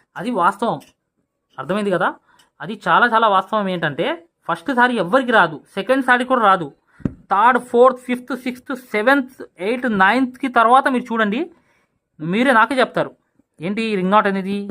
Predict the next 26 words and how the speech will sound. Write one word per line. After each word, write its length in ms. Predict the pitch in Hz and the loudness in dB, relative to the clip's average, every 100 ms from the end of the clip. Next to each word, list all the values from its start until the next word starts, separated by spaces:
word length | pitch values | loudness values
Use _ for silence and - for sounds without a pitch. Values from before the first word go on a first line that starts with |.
| 165 | -10
ఇంత 140 | 160 | -2
బాగా 220 | 165 170 | 2 2
వచ్చేసింది 420 | 185 185 165 165 156 | 0 -4 -6 -6 -4
ఏంటన్నయ్య?" 340 | 156 151 143 | -4 -4 -4
అని. 180 | 135 123 _ _ - - - - - _ _ _ _ _ _ _ _ _ _ | -6 -6 _ _ -10 -10 -20 -20 -20 _ _ _ _ _ _ _ _ _ _
ఖచ్చితంగా 440 | 160 160 226 226 220 | -16 -12 -4 0 0
మీరు 380 | 190 170 247 247 | 0 0 -2 -2
ప్రాక్టీస్ 340 | 160 165 240 196 | -2 -2 -4 -4
అనేది 280 | 180 202 220 | -4 -6 -4
చేయాలి. 360 | 165 175 156 139 | -2 0 -2 -2
ఆ 80 | 135 | -2
ప్రాక్టీస్ 420 | 156 165 233 233 | -2 -2 -2 -4
అనేది 220 | 202 190 | -4 -2
లేకపోతే 600 | 160 165 160 143 208 - _ _ _ - | -2 -2 -4 -6 -8 -10 _ _ _ -2
ఆ 100 | 151 | 0
మీకు 280 | 165 160 170 | 0 0 0
ఆ 80 | 147 | 0
రింగ్ 180 | 151 | 0
నాట్ 180 | 208 226 | 2 2
సైజ్ 260 | - 175 202 | 0 -2 0
అనేది 220 | 202 202 | -2 -2
తెలియదు. 520 | 180 175 180 214 294 _ _ _ 151 | -2 -2 -2 -2 -6 _ _ _ -12
మీకు 200 | 175 185 | -2 4
ఆ 240 | 170 156 | 6 6
ఏదైతే 680 | 147 160 220 220 220 175 165 - | 2 0 0 0 0 -2 -8 -2
ఆ 160 | 147 | -2